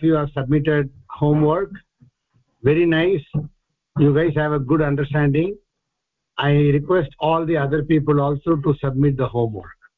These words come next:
Okay? Okay, now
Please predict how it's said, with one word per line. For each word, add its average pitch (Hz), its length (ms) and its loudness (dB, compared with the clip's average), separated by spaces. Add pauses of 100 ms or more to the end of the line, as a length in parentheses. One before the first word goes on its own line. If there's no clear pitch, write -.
Okay? 196 240 2 (3000)
Okay, 131 480 2
now 131 400 0